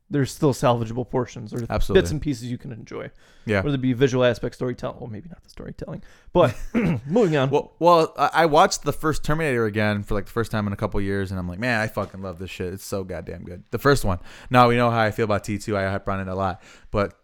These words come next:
Speaker 2: T one doesn't get enough love, and it's fucking fantastic. It is
Speaker 1: I
Speaker 2: fucking
Speaker 1: think T, uh, four. Was it four or was it three? Three. Three was the one that had the big balls. The
Speaker 2: Which one?
Speaker 1: steel, where they go into the bunker and they're like,
Speaker 2: Yeah, yeah.
Speaker 1: yeah.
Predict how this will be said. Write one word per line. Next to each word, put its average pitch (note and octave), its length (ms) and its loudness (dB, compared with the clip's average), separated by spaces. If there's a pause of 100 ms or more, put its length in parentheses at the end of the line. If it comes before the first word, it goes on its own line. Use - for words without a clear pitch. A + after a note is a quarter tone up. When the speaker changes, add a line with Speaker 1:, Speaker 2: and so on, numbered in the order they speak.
Speaker 2:
T E3+ 160 0
one C#3 240 6
doesn't G#2 180 2
get G#2 80 4
enough G#2 240 0
love, G2+ 280 0
and F#2+ 340 -6 (160)
it's - 140 -8
fucking A#2 260 -4 (100)
fantastic. G#2+ 540 -2
It - 120 -10
is G#2 140 -2
Speaker 1:
I - 60 -2
Speaker 2:
fucking E3 120 4 (100)
Speaker 1:
think - 40 -20
T, C3+ 380 0
uh, A#2 380 -2 (680)
four. D3+ 500 0 (360)
Was C3 180 -12
it D3 60 -16
four G3+ 180 -8
or D3+ 40 -4
was A2 120 -10
it - 120 -16
three? A2 240 -10 (180)
Three. C#3 360 0
Three C3 140 -4
was A2 180 -6
the A2+ 80 -10
one A2 200 -12
that G#2+ 80 -14
had B2 160 -14
the - 40 -20
big - 240 -12
balls. - 360 -12 (520)
The A#2 60 -12
Speaker 2:
Which A#2 120 -6
one? A#2+ 80 2
Speaker 1:
steel, A#2+ 160 0
where C3 160 0
they B2+ 120 0
go C#3+ 300 0
into C#3+ 120 -2
the C3+ 60 -2
bunker D3+ 420 -2
and C#3 180 -4
they're C3+ 140 -4
like, C3 100 0
Speaker 2:
Yeah, G2 220 -4 (140)
yeah. F2 220 -8
Speaker 1:
yeah. A#2 200 -6